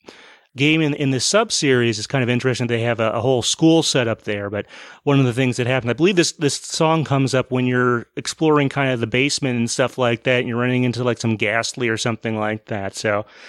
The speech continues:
music definitely sort of fits that scene.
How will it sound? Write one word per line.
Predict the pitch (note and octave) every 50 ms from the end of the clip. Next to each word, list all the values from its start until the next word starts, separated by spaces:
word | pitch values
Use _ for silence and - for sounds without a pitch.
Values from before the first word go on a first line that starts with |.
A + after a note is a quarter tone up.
| - - - - - - - _ _ - - -
music | G#3 F#3 G3 F#3 D#3+ E3+ - -
definitely | E3 E3+ E3 - D3+ C#3+ C3
sort | - D#3+ C#3
of | B2 -
fits | E3 E3+ E3+ -
that | - C#3+ B2 A#2 -
scene. | - - B2+ A#2 A2 G#2+ G#2 G#2 G#2